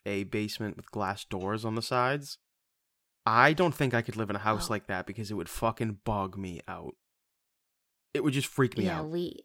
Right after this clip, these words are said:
Speaker 2: we had a finished basement, and it had two big sliding doors that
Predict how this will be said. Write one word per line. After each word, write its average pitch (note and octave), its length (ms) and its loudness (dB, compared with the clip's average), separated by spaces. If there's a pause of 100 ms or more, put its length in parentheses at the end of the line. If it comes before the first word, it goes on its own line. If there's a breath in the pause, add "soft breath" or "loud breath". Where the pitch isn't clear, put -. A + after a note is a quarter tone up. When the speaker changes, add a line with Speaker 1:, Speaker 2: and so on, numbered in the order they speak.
Speaker 2:
we F#3+ 160 -2
had G3 180 -4
a F#3+ 80 0
finished F3+ 840 -4
basement, F3 560 -6
and F#3+ 120 -8
it F3 80 -4
had F3 240 -6
two F3+ 240 -2
big E3+ 260 -4
sliding D3+ 640 -6
doors E3 440 -8
that - 200 -8